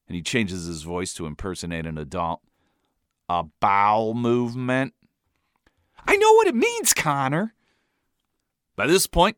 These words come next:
the besmirched John had now descended at his own leisurely pace and had alighted onto the ground. "John, what happened?" somebody asked. "That did not go like I planned," he answered.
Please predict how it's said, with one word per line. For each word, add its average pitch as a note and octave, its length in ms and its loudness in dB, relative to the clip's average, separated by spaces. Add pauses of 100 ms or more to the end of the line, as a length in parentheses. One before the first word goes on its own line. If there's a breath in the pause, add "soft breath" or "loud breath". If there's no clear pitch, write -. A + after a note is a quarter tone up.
the - 200 -10
besmirched C3 640 -2
John C3 460 -2 (300)
had C3 180 -4
now A2 240 0
descended G#2 600 -6 (600)
at A#2 140 0
his A#2+ 160 -2
own E3+ 240 2
leisurely F#3 460 -2
pace G#2 480 -4 (600)
and A2+ 160 -4
had A#2+ 120 4
alighted A2 600 2 (120)
onto F#2+ 260 -2
the F#2+ 100 -6
ground. D#2 520 -10 (1040)
"John, - 320 -4 (160)
what G#2+ 260 -2
happened?" - 680 -4
somebody D2+ 460 -6
asked. D#2+ 400 -6 (560)
"That F#2 400 -2
did F#2+ 180 -4
not D#2+ 480 -6
go C2 520 -12
like F2 280 -8
I D#2 100 -4
planned," - 540 -10 (320)
he E2+ 240 -8
answered. G#2 460 -6